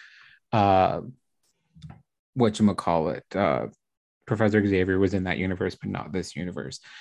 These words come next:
and then also why s-, uh, the Sorcerer Supreme was different,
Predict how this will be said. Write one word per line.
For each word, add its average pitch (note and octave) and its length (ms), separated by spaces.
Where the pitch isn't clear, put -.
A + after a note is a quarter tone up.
and G#2+ 120
then G#2 160
also G2 680
why G2 760
s-, - 180
uh, G#2 500
the C3 80
Sorcerer A2+ 360
Supreme A2 400
was G#2+ 160
different, A#2+ 440